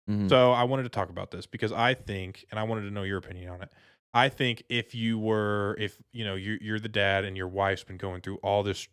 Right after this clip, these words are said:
Speaker 2: you know, this, this basically trauma of
Speaker 1: Mm-hmm.
Speaker 2: having a child, you
Speaker 1: Mm-hmm.
Speaker 2: know, the pain, the, the anguish, you know, all the, the fatigue, you know, all
Speaker 1: Yeah.
Speaker 2: the stuff. And then they just take your baby away just to cut his penis.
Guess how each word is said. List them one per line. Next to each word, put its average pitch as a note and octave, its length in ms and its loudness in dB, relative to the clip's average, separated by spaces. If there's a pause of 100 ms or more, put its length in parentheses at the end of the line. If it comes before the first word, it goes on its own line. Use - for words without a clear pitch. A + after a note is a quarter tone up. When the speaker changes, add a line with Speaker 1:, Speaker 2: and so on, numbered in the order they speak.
Speaker 2:
you G#2+ 120 -6
know, F2+ 140 -6
this, F2+ 340 -8 (420)
this F#2 140 -4
basically G2+ 680 -2 (400)
trauma G#2 460 0
of F#2 200 -8 (140)
Speaker 1:
Mm-hmm. A2 180 6
Speaker 2:
having G2 300 4
a F#2 40 -8
child, F#2 520 2 (100)
you G#2 80 -2
Speaker 1:
Mm-hmm. G2+ 100 4
Speaker 2:
know, F#2 180 2
the F#2+ 120 -4
pain, F2+ 540 -6
the, F#2 400 -2
the - 160 -10
anguish, F#2+ 480 -4
you G2+ 40 -6
know, F#2 140 -6
all G#2 240 2
the, G2 260 0 (380)
the G2+ 80 -8
fatigue, G#2 640 -2
you G2+ 60 -8
know, G2 80 -6
all G2 180 0
Speaker 1:
Yeah. G2+ 60 4
Speaker 2:
the F#2+ 80 2
stuff. F#2+ 360 0
And B2+ 100 -4
then C#3+ 100 2
they C#3 80 2
just C#3 200 0
take - 180 2
your A#2+ 60 2
baby A#2 220 4
away G2 240 -2
just G2+ 160 -8
to - 60 -18
cut - 80 0
his F#2+ 100 -2
penis. G2+ 400 -8